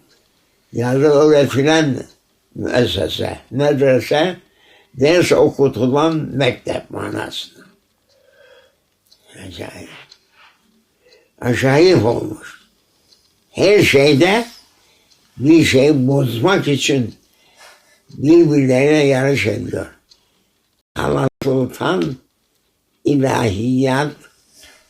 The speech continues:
Koleji. Allah. Bu ilahiyat nereden çıktı?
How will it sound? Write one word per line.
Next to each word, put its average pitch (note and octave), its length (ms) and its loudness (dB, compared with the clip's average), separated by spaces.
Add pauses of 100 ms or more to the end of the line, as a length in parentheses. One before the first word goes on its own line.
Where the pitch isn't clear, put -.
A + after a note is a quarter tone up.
(400)
Koleji. - 720 -4 (320)
Allah. - 600 -16 (960)
Bu D3+ 180 -4
ilahiyat D#3 720 2
nereden A#2 400 -6
çıktı? - 440 -16